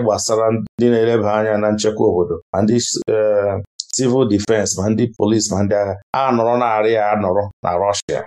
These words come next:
Anyị abịa na-arụtụ aka n'ihe a anyị na-ahụ, anyị ahụbuola ya mbụ. Ka ndị na-eche na ọ, eh, ọ ka eji weta ngwa agha ga-eji gbuo ndị Boko Haram na ndị bandits, na ihe a anyị ahụla ya mbụ. Um, ọ wụghụ ka anyị kwuru jewa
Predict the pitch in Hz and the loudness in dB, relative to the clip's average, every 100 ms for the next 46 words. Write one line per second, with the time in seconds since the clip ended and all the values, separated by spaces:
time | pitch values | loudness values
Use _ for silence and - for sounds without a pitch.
0 | - 117 120 120 110 110 107 107 - 107 | -6 -2 0 0 0 0 -2 -4 -4 0
1 | 104 98 101 98 101 98 107 113 120 110 | 0 -2 -2 -2 0 0 0 2 2 0
2 | 76 - - 107 101 90 90 95 98 - | -2 -8 -4 -2 0 -2 0 0 -2 -6
3 | - 104 107 110 110 110 104 101 101 101 | -2 0 0 0 0 0 2 0 2 0
4 | 92 92 87 92 92 - 98 113 131 135 | 2 2 2 2 -2 -2 2 4 4 2
5 | 127 120 127 113 104 92 - - 120 117 | 2 0 0 0 0 -2 -6 -4 0 0
6 | 110 - 120 107 90 120 123 110 110 104 | 0 0 0 0 0 0 0 0 0 0
7 | 110 107 113 104 104 110 107 107 107 _ | 0 2 2 2 0 0 0 0 -4 _
8 | 113 113 113 107 107 98 95 92 104 107 | -2 0 0 0 0 0 -2 -2 -2 0
9 | 107 110 110 107 110 110 101 98 98 95 | 0 2 0 0 0 0 0 0 0 0
10 | 95 104 104 101 98 92 - - - 101 | 0 0 0 0 2 0 -4 -10 -2 2
11 | 113 113 120 95 85 - 101 101 95 90 | 4 4 2 0 -4 -6 -2 0 0 2
12 | 90 92 82 82 76 78 - 98 92 92 | 2 2 0 0 -2 -6 -6 -2 0 0
13 | 87 - - 98 104 147 147 127 113 120 | 0 -4 -4 -2 2 2 2 0 0 0
14 | - 127 123 127 123 | 0 0 2 2 2